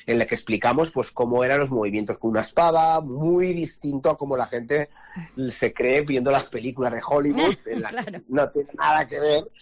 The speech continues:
Speaker 1: Entonces la gente, pues, aprende cómo eran los movimientos, cómo se manejaban, o sea, con espadas de, de entrenamiento, ¿no? Con
Speaker 2: Sí,
Speaker 1: lo cual
Speaker 2: sí,
Speaker 1: también
Speaker 2: sí.
Speaker 1: es una actividad muy, muy chula que hacemos el sábado.
Speaker 2: ¿Y también hay que inscribirse?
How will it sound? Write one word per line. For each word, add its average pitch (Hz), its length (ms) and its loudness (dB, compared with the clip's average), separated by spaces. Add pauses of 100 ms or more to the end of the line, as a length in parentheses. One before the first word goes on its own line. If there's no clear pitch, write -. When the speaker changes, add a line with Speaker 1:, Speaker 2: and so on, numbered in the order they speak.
(420)
Speaker 1:
Entonces 143 420 -2
la 156 100 2
gente, 165 280 -2
pues, 156 120 -6
aprende 135 320 -2
cómo 139 160 -2
eran 123 120 -2
los 120 140 0
movimientos, 135 580 0
cómo 131 140 -8
se 120 120 -12
manejaban, 117 400 -4
o - 100 -10
sea, 120 140 0
con 98 120 -6
espadas 127 560 0
de, 95 580 -6
de 113 80 -8
entrenamiento, 101 680 0
¿no? 110 100 -6
Con 110 120 0
Speaker 2:
Sí, 95 40 2
Speaker 1:
lo 90 40 -4
cual 101 120 0
Speaker 2:
sí, - 60 -12
Speaker 1:
también 120 180 0
Speaker 2:
sí. - 60 -6
Speaker 1:
es - 40 -12
una 123 100 0
actividad 113 380 2
muy, 139 200 -2
muy 120 180 -2
chula 180 400 0
que 113 80 -14
hacemos 131 400 -8
el 92 140 -16
sábado. - 420 -10
Speaker 2:
¿Y 247 80 -4
también 214 260 0
hay 240 80 0
que 247 80 0
inscribirse? 269 680 -2